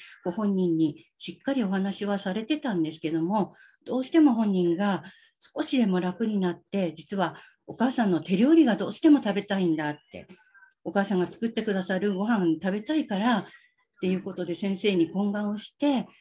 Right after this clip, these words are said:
えーと、お腹の水を、えーと、抜いていただくようにしました。で、あの、お腹を、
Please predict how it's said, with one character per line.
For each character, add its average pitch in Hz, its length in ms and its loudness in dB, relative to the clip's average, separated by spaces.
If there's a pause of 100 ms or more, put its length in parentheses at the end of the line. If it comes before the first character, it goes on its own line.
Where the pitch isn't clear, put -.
(200)
え 160 220 -2
ー 156 80 -6
と、 151 480 -8
お 175 100 0
腹 175 220 0
の 170 100 2
水 170 300 0
を、 185 240 -2 (400)
え 156 160 -6
ー 156 60 -12
と、 160 80 -6 (1600)
抜 190 160 4
い 202 120 0
て 170 220 0 (120)
い 170 80 -4
た 185 140 -4
だ 185 100 -4
く 196 140 -6
よ 214 160 -4
う 196 60 0
に 170 280 2 (320)
し - 160 -4
ま 180 140 0
し 175 80 -10
た。 160 180 -8 (420)
で、 196 220 -2 (340)
あ 185 140 -2
の、 170 160 0
お 180 60 2
腹 190 260 -4
を、 196 180 -2